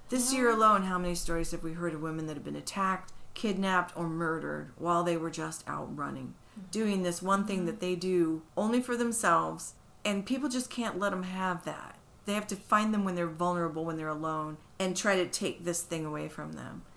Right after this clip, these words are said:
Speaker 1: Kelly's attacker was a transient sex offender, which is why he had, he smelled so bad. His name was Gary Steiner. He was forty years old, and he was from Arizona.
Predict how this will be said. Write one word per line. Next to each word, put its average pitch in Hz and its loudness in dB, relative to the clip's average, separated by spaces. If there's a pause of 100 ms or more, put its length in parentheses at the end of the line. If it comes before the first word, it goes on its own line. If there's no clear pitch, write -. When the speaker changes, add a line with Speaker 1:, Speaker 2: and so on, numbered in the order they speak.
(140)
Speaker 1:
Kelly's 262 0
attacker 208 0
was 160 -4
a 156 -4
transient 165 -4
sex - -6
offender, 120 -10
which - -10
is 143 -14
why 135 -6
he 143 -12
had, 127 -8
he 156 -10
smelled 135 -8
so - -12
bad. 80 -8 (300)
His 190 -2
name 202 2
was 190 2
Gary 196 2
Steiner. 156 -2 (120)
He - -6
was 160 -4
forty 185 0
years 185 0
old, 151 -2
and 147 -8
he 160 -8
was 151 -8
from 151 -8
Arizona. 147 -4